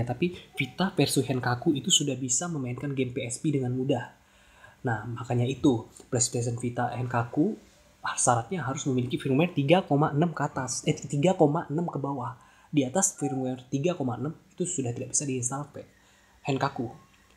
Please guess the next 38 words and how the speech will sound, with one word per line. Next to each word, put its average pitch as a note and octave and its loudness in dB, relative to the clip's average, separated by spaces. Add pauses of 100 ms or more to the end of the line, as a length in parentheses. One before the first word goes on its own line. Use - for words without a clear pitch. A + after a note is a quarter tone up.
(240)
Ya, C3 4
Henkaku A#2+ 2
tuh D#3+ 4 (180)
sama C3+ 0
seperti B2 -2
C C#3 -4
F B2 -6
W D3 4
di C3+ -6
P A#2+ -4
S A#2+ -4
tiga, B2+ 0
itu D3 -2
bisa C3 -2
memainkan B2 -2
game C#3 4
bajakan. A#2 -2 (720)
Tapi E3+ 4
di C3 2
sini E3 2
gue E3+ 2
tidak B2 0
menyarankan B2 0 (260)
eh, A#2 -2 (160)
para A#2+ 4
gamers B2 2
memainkan A#2 0
game A#2+ 4
bajakan. A#2 -2
Gue B2+ 0
hanya B2 2
menjelaskan A#2 0
kalau A2 -2
Vita D3+ 2
ada C3 4
dua, C3 2
ya. - 0 (120)
Ingat. B2+ 2